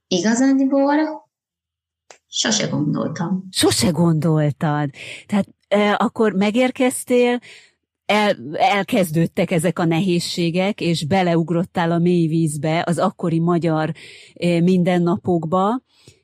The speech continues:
Speaker 2: és soha nem gondoltál arra, hogy jaj, ha te Japánban maradtál volna, vagy jaj, ha te most még mindig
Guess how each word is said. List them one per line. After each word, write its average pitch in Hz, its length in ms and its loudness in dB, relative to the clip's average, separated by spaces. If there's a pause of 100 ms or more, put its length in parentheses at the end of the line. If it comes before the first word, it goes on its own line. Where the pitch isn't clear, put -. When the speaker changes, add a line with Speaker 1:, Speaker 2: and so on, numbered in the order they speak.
(120)
Speaker 2:
és 190 200 0
soha 185 320 0
nem 175 180 2
gondoltál 170 560 0
arra, 175 240 0
hogy 170 300 -2
jaj, 220 380 2
ha 202 200 -2
te 190 400 -2 (120)
Japánban 170 540 0
maradtál 151 560 -2
volna, 156 260 -2
vagy 170 260 0
jaj, 233 400 2
ha 226 180 0
te 202 180 0
most 190 280 -2
még 190 260 -2
mindig 202 640 2